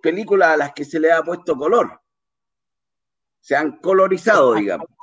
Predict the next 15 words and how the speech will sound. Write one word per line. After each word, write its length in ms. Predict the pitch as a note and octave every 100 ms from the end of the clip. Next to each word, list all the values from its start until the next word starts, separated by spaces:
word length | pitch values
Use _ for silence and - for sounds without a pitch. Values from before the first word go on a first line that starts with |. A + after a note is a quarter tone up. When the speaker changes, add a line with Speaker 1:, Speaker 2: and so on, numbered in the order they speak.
| - _
Speaker 2:
exacto. 360 | D#3 C#3+ _ G3
Speaker 1:
¿Ah? 240 | F3 A#3 A#3+ _ _ _ _ _ _
Speaker 2:
Sí. 80 | - D3
Speaker 1:
Esta, 100 | C#3+
esta 320 | - G3 - F#3+
serie 460 | G#3 G#3 F#3+ G3+ G3+
está 420 | C#3 - G3 F#3+
hecha 540 | G3 G#3+ - G#3 A#3 - _ _ _
en 160 | A#2 C#3
dieciséis 500 | C3+ C#3 E3+ - G#3
milímetros 1000 | G3 F3+ G#3 G#3 G#3 G3+ A3+ A3 - _ _ _ _ _ _ _ _ _
en 220 | - B2+
blanco 400 | A#2+ F3+ G3 -
y 40 | A3
negro. 520 | G3 A2+ G2+ E2 -